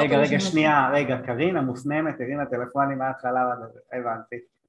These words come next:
Speaker 2: או שאת עושה את זה או שאת לא עושה את זה. כאילו, אם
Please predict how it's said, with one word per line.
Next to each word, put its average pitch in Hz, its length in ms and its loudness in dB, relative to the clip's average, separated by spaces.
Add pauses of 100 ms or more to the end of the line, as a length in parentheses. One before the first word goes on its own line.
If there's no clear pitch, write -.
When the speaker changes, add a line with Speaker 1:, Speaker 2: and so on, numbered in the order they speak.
(720)
Speaker 2:
או 185 400 -2
שאת 415 160 2
עושה 415 240 0
את 427 40 -2
זה 403 60 0
או 359 60 -2
שאת 285 180 -4
לא 202 100 2
עושה 156 260 -4
את - 120 -6
זה. - 60 -16 (120)
כאילו, 311 360 -4
אם 370 40 -4